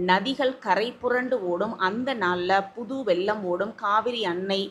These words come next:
வணங்கும் பெண்களுக்கு நல்ல கணவனையும், கணவனின் நலத்தை காப்பாள் காவிரி அன்னை அப்படிங்கிறது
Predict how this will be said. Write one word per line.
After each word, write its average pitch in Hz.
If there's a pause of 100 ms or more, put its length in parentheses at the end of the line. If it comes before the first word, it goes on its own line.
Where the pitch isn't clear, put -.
(340)
வணங்கும் 233 (140)
பெண்களுக்கு 220 (180)
நல்ல 233 (100)
கணவனையும், 190 (120)
கணவனின் 220
நலத்தை 214 (160)
காப்பாள் 226
காவிரி 202
அன்னை 190 (120)
அப்படிங்கிறது 180